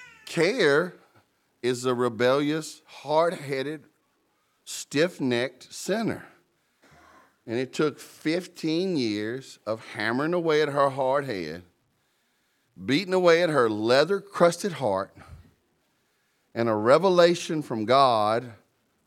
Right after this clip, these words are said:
on a youth retreat for the Holy Spirit to break through. So she grew up in church most of her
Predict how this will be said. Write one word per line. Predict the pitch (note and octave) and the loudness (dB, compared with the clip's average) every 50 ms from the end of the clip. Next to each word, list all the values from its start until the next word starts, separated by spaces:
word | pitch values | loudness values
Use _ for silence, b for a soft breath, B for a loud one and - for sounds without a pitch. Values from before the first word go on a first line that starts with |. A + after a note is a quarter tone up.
| _ - | _ -4
on | G#2+ A#2 B2 C3 | -2 0 2 2
a | C#3+ | 0
youth | D3 D3 D3+ E3+ F#3+ F#3+ - - | 0 -2 -4 -4 -6 -6 -6 -6
retreat | D3 B2+ - - - A2 F#2+ F#2+ A2 C3 _ _ _ _ _ _ _ _ _ _ _ _ _ _ _ _ _ _ _ _ _ _ _ _ _ _ _ _ _ _ _ _ _ _ _ _ _ _ _ _ _ _ _ _ _ _ _ _ | -6 -6 -6 -6 -6 -4 -4 -4 -6 -10 _ _ _ _ _ _ _ _ _ _ _ _ _ _ _ _ _ _ _ _ _ _ _ _ _ _ _ _ _ _ _ _ _ _ _ _ _ _ _ _ _ _ _ _ _ _ _ _
for | - A#2 | -8 -6
the | A2+ A2 | -6 -4
Holy | G#2+ A#2+ C#3 D#3+ D#3+ D3+ | -2 -2 -2 -2 -2 -4
Spirit | D3 - D3+ D#3 D3 | -6 -6 -6 -4 -4
to | B2+ A2+ | -4 -2
break | A2 B2+ C3 C#3+ C3+ - | 0 0 0 0 -2 -4
through. | C#3+ C#3+ C3 G#2+ E2 - _ _ _ _ _ _ _ _ _ _ _ _ | -2 -2 -2 -2 -4 -8 _ _ _ _ _ _ _ _ _ _ _ _
So | - - C#3+ | -12 -8 -8
she | C3+ - G#3 A3 G#3+ | -8 -6 -8 -10 -12
grew | D3 C3 D#3 F3 F#3+ A3 | -10 -4 -2 0 0 0
up | G3+ - | -2 -4
in | D3 C3+ A#2+ | -6 -8 -6
church | - - F3+ G3 D#3+ - - | -4 -4 -4 -4 -4 -6 -8
most | A2+ B2 C#3+ D3 D#3+ F3+ G3 F3+ - - | -4 -2 2 4 4 4 4 0 -4 -8
of | E3+ D3 | -6 -2
her | D#3 D3+ D3 C3+ B2 | 0 2 2 0 -2